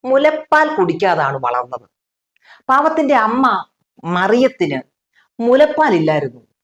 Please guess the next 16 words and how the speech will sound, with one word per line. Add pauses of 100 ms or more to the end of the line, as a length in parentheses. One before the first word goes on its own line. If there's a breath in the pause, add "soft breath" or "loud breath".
(240)
അതുകൊണ്ട് (360)
കാലിത്തൊഴുത്തിൽ (100)
ജനിച്ചു
വീണപ്പോൾ
മുതൽ (500 soft breath)
മുലപ്പാലിനു
പകരം (280)
തൈരും
തേനും
കഴിച്ചാണ്
യേശുവാവ (160)
വളർന്നത്. (920 soft breath)
ഈ
ശുദ്ധ
അസംബന്ധം
പറയുന്നത്